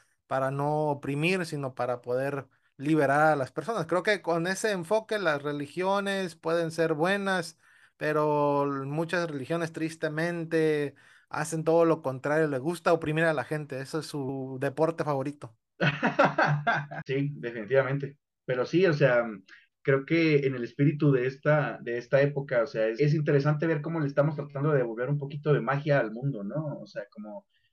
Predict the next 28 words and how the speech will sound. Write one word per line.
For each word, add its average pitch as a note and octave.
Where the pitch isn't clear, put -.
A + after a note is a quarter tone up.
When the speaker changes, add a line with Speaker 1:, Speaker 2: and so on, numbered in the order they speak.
Speaker 2:
como A2+
devolverle A#2
este C#3+
misticismo C#3+
que C#3+
si C#3
bien D3
a B2+
veces D3
puede F3+
ser F3
como, D#3
a C3+
ve-, E3+
a E3
veces F3+
puede G3+
ser G3
como, A#2+
digamos, C#3+
como A2+
ignorante A#2+
a D3+
propósito, D3
o B2
sea, A#2+
como G#2+
decir, A#2+